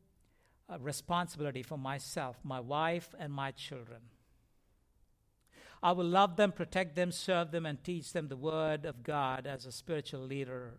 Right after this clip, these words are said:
of my home. I will be faithful to my wife, to love and honor her, and be willing to lay down my life for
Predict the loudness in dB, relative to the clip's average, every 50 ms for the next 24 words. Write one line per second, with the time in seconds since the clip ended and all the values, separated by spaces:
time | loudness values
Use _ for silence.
0 | -12 -12 -10 -6 -6 -4 -4 -4 -4 -6 -6 -6 -6 -6 -6 -6 -4 -2 -2 -2
1 | -2 -4 -4 -6 -6 -6 -4 -4 -4 -4 -4 -6 -8 -8 -6 -6 -4 -4 -4 -4
2 | -4 -4 -4 -4 -6 -6 -8 -14 -20 -20 -20 -20 -20 -20 -20 -16 _ -2 -2 0
3 | 2 4 6 6 6 6 4 2 -2 -4 -2 0 0 0 0 -2 -4 -4 -4 -4
4 | -4 -6 -8 -10 -14 -20 -16 -6 -2 -2 -2 0 2 0 0 2 4 4 4 4
5 | 4 2 -2 -4 -4 0 2 2 2 2 2 4 4 4 4 2 0 0 -2 -2
6 | 0 0 2 2 4 2 2 0 -2 -6 -6